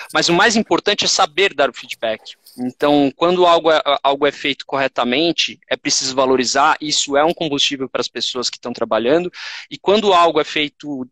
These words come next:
de forma errada, equivocada, acontece, todos erram. O papel do gestor é, primeiro, conversar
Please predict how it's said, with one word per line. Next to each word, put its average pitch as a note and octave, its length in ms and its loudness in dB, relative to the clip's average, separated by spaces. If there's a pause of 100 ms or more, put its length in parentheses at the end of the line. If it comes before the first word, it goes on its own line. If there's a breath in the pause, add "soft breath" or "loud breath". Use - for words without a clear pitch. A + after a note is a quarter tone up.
(160)
de - 120 -4
forma C3 360 2
errada, B2+ 440 2
equivocada, B2 840 -2 (460)
acontece, - 800 -4 (360)
todos C#3+ 400 -4
erram. A2 340 0 (420 loud breath)
O - 100 -20
papel F3+ 340 2
do F#3+ 100 0
gestor D#3+ 680 2 (300)
é, - 100 -4
primeiro, E3 500 0
conversar E3 800 2